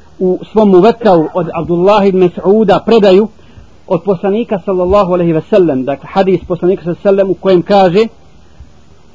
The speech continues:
obraćajući se Abdullah ibn Mas'udu: „O Abdullah, ti živiš u vremenu u kojem ima mnogo ljudi koji razumiju propise Kur'ana, a malo onih koji ga čitaju. Malo onih koji ga čitaju,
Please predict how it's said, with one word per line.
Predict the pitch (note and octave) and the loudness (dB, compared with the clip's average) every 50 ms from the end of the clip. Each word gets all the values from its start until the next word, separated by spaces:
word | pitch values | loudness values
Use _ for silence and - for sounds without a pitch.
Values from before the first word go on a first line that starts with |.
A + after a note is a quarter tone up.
| - - - - - - | -20 -20 -20 -20 -12 -6
obraćajući | - G3+ A3 A#3+ A3+ - - G3+ F#3+ F#3 - | -4 -2 0 0 0 0 -2 -4 -4 -2 -4
se | G3+ | -4
Abdullah | E3+ F3 F3+ F#3+ G3+ G3 | -2 -2 0 0 2 2
ibn | F#3+ F#3 | 2 0
Mas'udu: | F3 E3+ - - F#3 G3 G#3 F#3+ G#3+ G3 - - - - - - | 0 0 0 0 2 2 4 4 2 0 -4 -8 -20 -12 -6 -2
„O | F#3+ G3 | 0 2
Abdullah, | F#3 D#3+ D3 F#3+ F#3+ F#3+ F#3 F#3 F#3 F#3+ F#3+ - - - - - - - - - | 2 2 2 0 2 2 2 2 2 0 -2 -6 -16 -20 -20 -20 -20 -20 -12 -6
ti | G#3 G3 F3+ D#3+ | -4 -4 -2 -2
živiš | F#3 A3 A3 G#3 F3 - | -2 -2 -2 -2 -2 -2
u | F#3+ D#3 | -2 0
vremenu | F#3 G#3 G3+ F#3+ F3 F3+ F3+ - - | 2 2 2 2 2 0 0 -2 -6
u | E3+ | -10
kojem | - - F3+ E3+ E3+ E3+ - | -8 -4 -2 0 0 0 -2
ima | G3+ G3+ G3+ F#3+ F3+ | -2 -2 0 0 0
mnogo | F3+ G3 G3+ F#3 F3 F3 | 0 0 0 2 2 2
ljudi | E3 E3+ F#3 F#3+ G3+ F3+ F#3+ F#3+ F3 - | 4 4 2 2 2 2 0 -2 -4 -4
koji | - - F#3+ F#3 F3+ | -2 -2 0 0 2
razumiju | F3+ E3+ D#3+ C#3+ D3 F#3+ G3+ G#3 G3+ G#3 F#3+ D#3+ A#2+ - - - - - - - - - - - | 0 0 -2 0 0 2 2 4 4 4 4 2 0 -2 -10 -20 -20 -20 -20 -20 -20 -20 -14 -6
propise | F3+ F3+ G3 G#3 G#3 G#3 G3 F3+ - - F#3 D#3 C3+ - - | 0 2 2 2 2 0 -4 -6 -4 -2 -2 -2 -4 -4 -2
Kur'ana, | F3+ F3 F3 - - F3 F#3 G3 G3 G3 - D4 - - - - - - - - | -2 0 0 0 0 0 2 2 4 2 0 0 -4 -10 -18 -20 -20 -20 -12 -8
a | D#3+ D#3+ | -6 -4
malo | F3 G3+ A3 G#3+ F#3+ | -2 0 0 2 2
onih | F3+ F#3+ F#3+ F3 D#3+ - - | 2 2 2 2 0 -2 -4
koji | - D3+ D3 | -2 -2 -2
ga | C3 C#3+ - | -2 -2 -4
čitaju. | - E3+ C#3 - C3+ B2 A#2 G#2+ - _ - - - - _ _ - - - _ - - - - - - - - - | -4 -6 -8 -4 -4 -6 -6 -6 -12 _ -20 -20 -20 -20 _ _ -20 -20 -20 _ -20 -20 -20 -20 -20 -20 -20 -16 -6
Malo | E3 F3 G#3+ G#3+ G#3 | -2 0 0 2 2
onih | G3+ G#3 G#3+ G#3 F3+ - - | 2 2 2 0 -2 -4 -2
koji | - F#3+ F3 D#3+ | -2 -2 0 0
ga | E3 D#3 | 0 -2
čitaju, | E3 G#3 A3 E3+ - G3 E3+ D3 B2 | -2 -2 -4 -2 0 0 0 0 -2